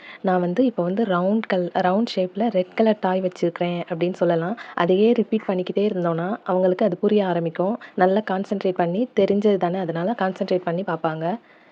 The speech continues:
நிறைய வேர்ட்ஸ் சொல்லிக் கொடுக்கலாம் இந்த ஃபோர் to சிக்ஸ் மந்த்ல. நம்ம எது செஞ்சாலும் மசாஜ் பண்ணும்போது, குளிக்க வைக்கும்போது அதெல்லாம் எக்ஸ்பிளைன் பண்ணி, "நான் இப்போ உன்னை மசாஜ் பண்ண போறேன்,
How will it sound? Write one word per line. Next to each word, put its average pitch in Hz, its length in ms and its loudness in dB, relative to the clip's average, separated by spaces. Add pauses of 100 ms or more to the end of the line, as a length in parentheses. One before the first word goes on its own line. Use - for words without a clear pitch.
(460)
நிறைய 214 440 2
வேர்ட்ஸ் 202 400 2
சொல்லிக் 170 240 2
கொடுக்கலாம் 170 320 0
இந்த 165 160 0 (100)
ஃபோர் 170 120 0
to 180 80 0
சிக்ஸ் 175 320 -6
மந்த்ல. 165 360 -4 (640)
நம்ம 196 240 4
எது 185 240 4
செஞ்சாலும் 180 420 2
மசாஜ் 180 420 -2
பண்ணும்போது, 170 460 0
குளிக்க 190 260 0
வைக்கும்போது 175 540 2
அதெல்லாம் 180 280 2
எக்ஸ்பிளைன் 196 380 -2
பண்ணி, 190 260 0
"நான் 190 160 4
இப்போ 180 220 4
உன்னை 175 180 4
மசாஜ் 180 380 2
பண்ண 175 180 4
போறேன், 170 400 4